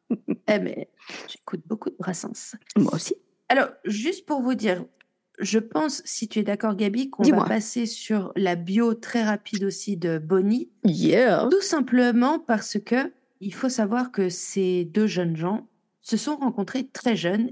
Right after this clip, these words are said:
Speaker 1: et ont
Speaker 2: Oui.
Speaker 1: fait de la merde très jeunes. Donc, au final, là, si on continue sur la bio de Clyde, on arrive tout de
Speaker 2: On
Speaker 1: suite
Speaker 2: tombe
Speaker 1: déjà un
Speaker 2: sur,
Speaker 1: peu à leur
Speaker 2: euh,
Speaker 1: rencontre.
Speaker 2: <laughs>
Speaker 1: Voilà.
Speaker 2: sur Bonnie.
Speaker 1: On tombe sur un os, hein, sur Bonnie.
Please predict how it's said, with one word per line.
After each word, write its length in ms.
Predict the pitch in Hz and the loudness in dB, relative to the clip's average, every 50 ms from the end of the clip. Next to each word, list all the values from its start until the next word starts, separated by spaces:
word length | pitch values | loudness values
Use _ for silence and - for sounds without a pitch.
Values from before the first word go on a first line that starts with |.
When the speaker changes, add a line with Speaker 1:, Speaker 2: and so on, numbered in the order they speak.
| - | -2
Speaker 1:
et 100 | - 190 | 0 0
ont 60 | 190 196 | 2 4
Speaker 2:
Oui. 80 | - 254 | 4 4
Speaker 1:
fait 40 | 254 | 4
de 100 | 208 202 | 2 0
la 140 | 185 180 180 | 0 0 0
merde 320 | 202 240 254 247 196 - - _ _ _ - - | 0 0 0 -2 -4 -8 -12 _ _ _ -16 -2
très 140 | - 233 220 | 0 2 2
jeunes. 360 | 196 175 196 180 165 160 - | 4 2 2 0 0 -2 -2
Donc, 240 | - 175 170 160 - - - _ | -2 -2 -2 -2 -4 -10 -6 _
au 100 | - 220 | -2 -2
final, 560 | 214 - - 247 233 220 220 247 277 277 247 - _ _ _ _ _ _ _ _ - | 0 2 2 2 4 4 2 2 0 -2 -4 -6 _ _ _ _ _ _ _ _ 2
là, 400 | 214 214 226 233 254 269 262 254 - _ _ _ _ _ | 4 6 6 6 4 4 2 -2 -6 _ _ _ _ _
si 420 | - - - - - - - - 254 | -16 -12 -10 -8 -6 -6 0 2 2
on 100 | 240 220 | 2 2
continue 420 | 233 254 247 247 - 240 247 254 | 2 -2 -2 0 2 2 2 2
sur 240 | 247 - 226 208 196 | 2 2 0 0 2
la 100 | 196 196 | 2 0
bio 200 | 180 175 208 214 | 0 0 -2 0
de 120 | 175 202 | 0 0
Clyde, 460 | 196 - - 226 240 240 240 208 196 - | -2 0 0 0 2 2 2 0 -2 -2
on 380 | 185 185 185 180 180 180 180 | -2 -2 0 0 0 0 0
arrive 320 | 185 185 185 208 214 208 - | 0 0 0 0 -2 -2 -4
tout 120 | - - 202 | -8 -10 -10
de 60 | - - | 0 6
Speaker 2:
On 60 | - 226 | 6 6
Speaker 1:
suite 160 | 220 202 - | 6 6 6
Speaker 2:
tombe 140 | 269 247 240 | 6 6 6
Speaker 1:
déjà 180 | 220 190 190 | 6 4 2
un 40 | 180 | 4
Speaker 2:
sur, 180 | - - 202 202 | 4 4 4 6
Speaker 1:
peu 100 | - 214 185 | 6 6 8
à 60 | 185 | 6
leur 120 | 175 165 | 6 4
Speaker 2:
euh, 140 | 170 170 175 | 4 4 6
Speaker 1:
rencontre. 300 | 196 185 170 165 151 - - - | 6 4 4 2 -2 -6 -4 0
Speaker 2:
<laughs> 280 | 226 233 - 220 190 | 0 2 2 0 0
Speaker 1:
Voilà. 280 | - 185 180 156 143 - _ _ _ | 2 2 2 2 0 -2 _ _ _
Speaker 2:
sur 140 | 190 180 185 | 0 2 4
Bonnie. 320 | 202 202 170 165 156 147 - - - - - - | 4 4 4 4 2 0 -2 -10 -16 -14 -4 -2
Speaker 1:
On 60 | 240 208 | 2 4
tombe 180 | 226 226 226 | 6 4 4
sur 180 | 220 - 208 175 | 6 4 4 6
un 180 | 170 170 170 175 | 6 6 6 6
os, 240 | 190 247 269 - - | 4 4 2 0 -2
hein, 160 | 190 196 214 | -2 -2 -2
sur 180 | 214 - 185 175 | 0 0 0 2
Bonnie. 380 | 170 175 175 185 220 330 349 | 2 2 2 2 0 0 -4